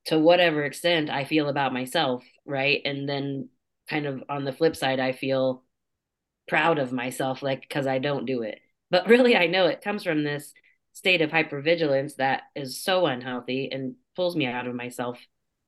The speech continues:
at all times. And through therapy, I can realize where it came from, <laughs> for sure.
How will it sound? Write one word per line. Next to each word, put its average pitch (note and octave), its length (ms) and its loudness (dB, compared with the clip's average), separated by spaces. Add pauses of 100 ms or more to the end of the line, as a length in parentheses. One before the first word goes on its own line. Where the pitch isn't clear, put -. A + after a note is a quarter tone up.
(120)
at C3 120 -2
all C#3+ 160 2
times. A#2+ 540 -4 (580)
And C#3 240 -6
through E3 160 0
therapy, D#3+ 380 2
I C#3+ 120 0
can C#3 160 -8
realize C3+ 460 -2
where C3 240 -4
it - 140 -6
came D#3+ 200 -6
from, B2+ 340 -10
<laughs> A#3+ 140 -10
for - 100 0
sure. F3 400 -4